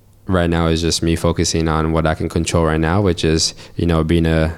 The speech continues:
being the best version and best player that I can for Dallas and for the national team.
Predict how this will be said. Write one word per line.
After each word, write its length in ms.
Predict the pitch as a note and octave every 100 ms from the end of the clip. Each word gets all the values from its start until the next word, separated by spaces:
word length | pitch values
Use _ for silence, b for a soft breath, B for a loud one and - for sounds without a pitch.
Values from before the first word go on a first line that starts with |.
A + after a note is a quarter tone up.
| -
being 200 | F2 E2+
the 100 | E2
best 240 | E2 E2+
version 420 | E2+ E2+ E2+ E2+ E2
and 160 | D#2+
best 220 | E2 E2+
player 220 | - E2 E2
that 120 | D#2+
I 100 | D#2
can 340 | - E2 F2
for 220 | E2 -
Dallas 380 | E2 E2 F2 G#2+
and 140 | G2 E2+
for 80 |
the 80 | E2+
national 300 | E2 F#2+ E2
team. 200 | D#2 D#2+